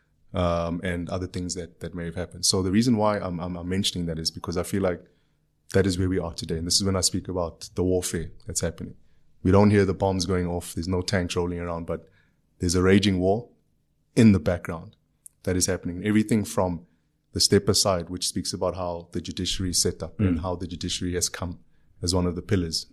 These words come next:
Speaker 2: Mm.
Speaker 1: that are relevant to our society, and the role that they play and how
Speaker 2: But a very important role that
Speaker 1: Very
Speaker 2: they play.
Speaker 1: important role,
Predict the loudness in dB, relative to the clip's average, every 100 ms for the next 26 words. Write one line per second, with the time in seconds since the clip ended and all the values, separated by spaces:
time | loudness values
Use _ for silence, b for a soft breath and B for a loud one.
0 | -2 0 0 -2 -4 -2 -2 -2 -4 -4
1 | -2 -2 -2 -4 -6 -12 _ _ _ _
2 | _ _ 0 2 2 4 4 4 0 -4
3 | -4 -6 -4 -6 -4 -4 -6 -12 _ 0
4 | 2 4 2 2 2 2 0 -6 -2 6
5 | 6 8 4 4 -2 -2